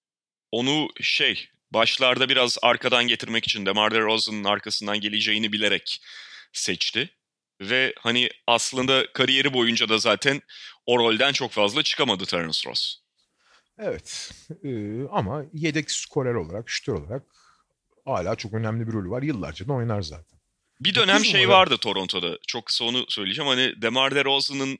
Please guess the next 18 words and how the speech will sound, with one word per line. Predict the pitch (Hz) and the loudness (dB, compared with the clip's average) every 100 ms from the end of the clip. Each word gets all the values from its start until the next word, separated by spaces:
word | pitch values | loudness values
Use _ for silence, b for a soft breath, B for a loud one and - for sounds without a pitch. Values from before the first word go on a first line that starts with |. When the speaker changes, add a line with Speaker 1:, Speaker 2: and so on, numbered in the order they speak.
| - | -6
Speaker 1:
o | 127 127 - - | 0 0 0 -4
çok | - - | -4 -2
tatmin | 131 - 131 | -2 -2 -2
etmediği | 131 - 123 117 120 120 - | -2 0 -2 0 0 0 -2
yıllarda, | 113 113 113 113 113 117 131 B B B | -4 -4 0 2 2 2 0 B B B
"Ulan | - 117 | -2 0
şu | 95 - | 0 0
Terence | 113 117 117 - | 0 0 0 0
Ross'u | 123 - 131 | 0 0 2
acaba, | 110 107 110 110 107 - _ | 0 0 2 2 0 -6 _
e, | 98 98 98 | -10 -6 -4
ilk | - 104 - | -2 -4 -2
beşe | 113 - | -2 -2
çıkarıp | - - 107 - - | -2 -2 -4 -6 -4
DeMar | 110 110 107 | 0 2 2
DeRozan'ı | 110 110 110 113 113 - B B B B | 0 0 -2 -2 -2 -2 B B B B
gönderseler | - 104 110 107 - 120 110 104 | -4 0 2 2 2 2 4 4
mi?" | 104 98 101 | 4 4 2